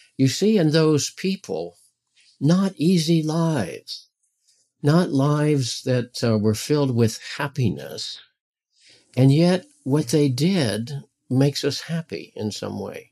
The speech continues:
because it stood for something that rose from the soul. It stood for something that in the end mattered. And I think that's within the psychic life of every man and every woman, of course.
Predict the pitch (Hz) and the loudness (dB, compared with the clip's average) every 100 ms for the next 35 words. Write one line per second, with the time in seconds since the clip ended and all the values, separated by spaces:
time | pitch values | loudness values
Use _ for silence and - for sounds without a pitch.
0 | _ 110 117 131 127 - 120 107 - - | _ -6 -4 -2 -2 -2 -4 -4 -8 -6
1 | 156 156 143 143 123 - 101 - 71 69 | -2 -2 -2 -4 -4 -4 -6 -6 -14 -14
2 | 107 - - 117 107 131 123 117 _ - | -16 -16 -14 -10 0 0 2 -2 _ -6
3 | 120 131 131 139 - 123 110 - 113 98 | 0 4 4 2 0 -2 -2 -2 -4 -6
4 | 82 - - - - 143 151 - 139 - | -8 -14 -16 -14 -6 -2 -2 -2 -4 -2
5 | 120 117 117 110 113 110 104 104 104 - | -2 -2 0 -2 0 -2 0 -2 -4 -4
6 | 113 110 107 101 - - 92 95 98 87 | -4 -2 -2 -4 -8 -16 -12 -10 -10 -10
7 | - - - _ _ 117 123 117 90 127 | -14 -20 -20 _ _ -2 2 0 0 0
8 | 185 170 151 - 131 117 - 113 107 113 | 0 0 -2 -2 -2 -4 -6 -6 -4 -4
9 | 113 107 104 101 - _ _ _ _ _ | -2 -2 -4 -6 -12 _ _ _ _ _
10 | - 113 107 98 90 - 98 - 117 117 | -12 -4 -2 -2 -4 -10 -14 -6 0 0
11 | 117 104 _ - 101 101 107 - 110 - | 0 -6 _ -10 -4 0 0 -2 -12 -8
12 | 120 123 107 92 87 73 87 147 202 156 | -4 0 0 0 -4 -6 -10 -4 -2 0
13 | 143 110 143 131 90 - - 190 - - | 0 0 0 0 -4 -8 -8 -6 -6 -8
14 | - - | -14 -16